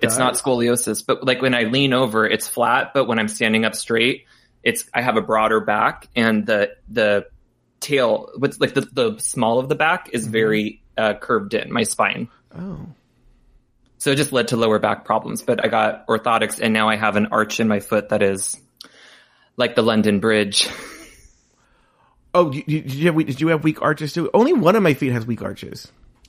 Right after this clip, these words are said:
Speaker 1: Yeah, my mom made fun of me when I was younger. She said it looked like a platypus just got out of the pool because it was flat feet.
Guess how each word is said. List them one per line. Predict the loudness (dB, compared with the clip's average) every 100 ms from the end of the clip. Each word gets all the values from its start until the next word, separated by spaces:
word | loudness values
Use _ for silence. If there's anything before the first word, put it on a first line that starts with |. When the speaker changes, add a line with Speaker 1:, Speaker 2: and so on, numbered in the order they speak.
| -4
Speaker 1:
Yeah, | -2 0
my | 0
mom | 2 0 -2 -2
made | 0
fun | 2 2
of |
me | 2
when | 2 0 0
I | 0
was | 2 0 -2
younger. | -2 0 0 -2
She | -2 -4
said | 0
it | 0
looked | 0 0
like | -2
a | 0
platypus | 0 0 2 -2 -2
just | -2
got | 0 0
out | 0
of |
the | -4
pool | -4 -2 -2 -4
because | -2 -2 -2
it | -2
was | -2 -2
flat | 0 -2 0
feet. | -2 0 0 -4